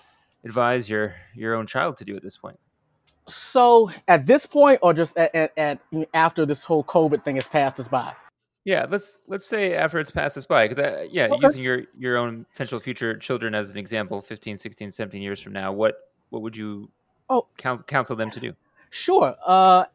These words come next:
Speaker 2: once again, it's not a easy answer to give, but I'm gonna use myself as an example, as you,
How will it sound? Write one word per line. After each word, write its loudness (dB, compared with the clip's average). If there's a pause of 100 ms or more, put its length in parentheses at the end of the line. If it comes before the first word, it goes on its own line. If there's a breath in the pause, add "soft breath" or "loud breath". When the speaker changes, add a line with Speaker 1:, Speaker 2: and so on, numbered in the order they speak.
(380)
Speaker 2:
once 4
again, 4
it's 0
not 0
a 2 (180)
easy -2
answer -2
to -4
give, 0 (280)
but 0
I'm 2
gonna 2
use 0
myself -2
as -2
an -2
example, -2
as 0
you, 0